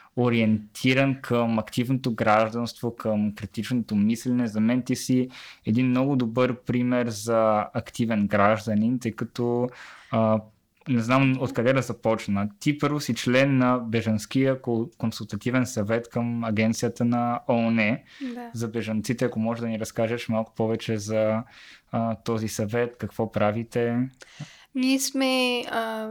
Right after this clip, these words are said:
Speaker 2: единайсет човека, а, сме из ра-, различни държави, Ирак, Сирия, Афганистан и Иран и Йемен.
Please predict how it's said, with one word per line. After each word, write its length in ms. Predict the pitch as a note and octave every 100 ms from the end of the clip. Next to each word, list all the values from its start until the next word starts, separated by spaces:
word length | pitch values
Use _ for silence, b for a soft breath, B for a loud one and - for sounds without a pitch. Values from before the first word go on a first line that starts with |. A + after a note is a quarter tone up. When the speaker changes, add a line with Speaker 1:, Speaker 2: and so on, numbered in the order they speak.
| A3+ B3
Speaker 2:
единайсет 720 | A#3 A3+ A3+ A#3+ - A3 G#3+
човека, 800 | - A#3+ B3+ C#4 - D#4+ D#4+ D#4
а, 220 | A#3+ A#3+ A#3
сме 320 | - A#3+ A#3
из 180 | A#3 A#3
ра-, 320 | A3 A3+ A3 _ D#4+
различни 640 | A3+ A3+ A3 A#3 A3+ A#3+ A3
държави, 720 | G#3+ G#3+ A#3+ B3 C4 B3+ B3
Ирак, 380 | G#3+ G#3+ G#3+ -
Сирия, 460 | - G#3+ G#3+ G#3+ G#3
Афганистан 720 | - G#3 G#3 - - G#3 G#3
и 160 | G3+ G#3
Иран 260 | A3+ D4 E4 B B B B A#3
и 160 | A3
Йемен. 440 | G#3+ G#3 A3 D4